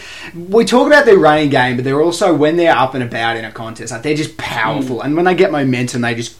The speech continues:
Speaker 1: go with it, and they're just, they're unstoppable. They could not get momentum at any point during this game. They ended up just switching the ball around because they never had anything to,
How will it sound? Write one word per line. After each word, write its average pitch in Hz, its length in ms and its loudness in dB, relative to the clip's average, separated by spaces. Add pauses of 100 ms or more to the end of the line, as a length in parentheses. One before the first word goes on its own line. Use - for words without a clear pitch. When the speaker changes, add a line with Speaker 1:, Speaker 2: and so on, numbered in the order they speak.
(100)
Speaker 1:
go 117 240 -6
with 120 120 -2
it, 107 100 -10
and 117 120 -6
they're 120 80 -4
just, 120 240 -8
they're 131 160 -2
unstoppable. 120 640 -4 (280)
They 185 140 2
could 190 160 -2
not 190 200 0
get 175 160 2
momentum 135 400 -2
at 110 120 -10 (140)
any 123 280 -8
point 123 320 -8
during 123 220 -6
this 120 140 -6
game. 147 300 -4
They 180 160 0
ended 208 160 -2
up 190 100 -2
just - 380 -8
switching 156 400 -6
the 143 80 -4
ball 135 260 -2
around 135 300 -2
because 127 220 -6
they 143 120 -2
never 151 240 -2
had 127 140 0
anything 123 320 -6
to, 117 180 -12